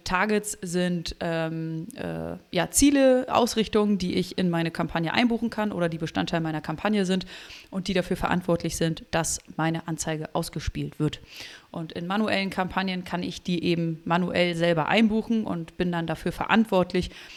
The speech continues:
ähm, zu welchen Targets, nämlich Keyword-Targets oder Produkt-Targets, meine Anzeige ausgespielt wird.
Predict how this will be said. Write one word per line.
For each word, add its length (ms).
ähm, 240
zu 220
welchen 260
Targets, 500
nämlich 360
Keyword-Targets 680
oder 200
Produkt-Targets, 720
meine 300
Anzeige 360
ausgespielt 500
wird. 200